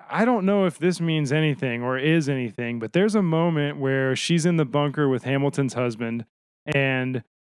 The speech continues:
she's looking up at him, and the camera's just looking right at her on the side of her face,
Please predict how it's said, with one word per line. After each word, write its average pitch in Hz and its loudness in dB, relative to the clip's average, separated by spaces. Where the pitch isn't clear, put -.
she's 151 0
looking 185 2
up 160 0
at 131 0
him, 131 -2
and 123 -4
the 123 -4
camera's 170 0
just 131 -4
looking 147 0
right 135 2
at 127 -4
her 117 -2
on 117 -6
the 107 -10
side 131 -2
of 120 -6
her 113 -8
face, 110 -10